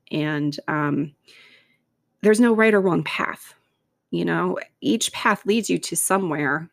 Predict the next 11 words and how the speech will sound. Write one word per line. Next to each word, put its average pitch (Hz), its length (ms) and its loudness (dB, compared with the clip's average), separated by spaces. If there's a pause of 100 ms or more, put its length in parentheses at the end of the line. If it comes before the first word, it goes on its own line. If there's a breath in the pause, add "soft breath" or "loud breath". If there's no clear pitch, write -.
(120)
that 175 100 2
you 165 260 2 (540)
are 160 260 2 (920)
wanting 202 400 2
to 160 140 -4
go, 151 380 -2 (460)
at 165 120 -4
least 160 220 -4
in 151 120 0
that 147 140 -2
moment. 160 320 -2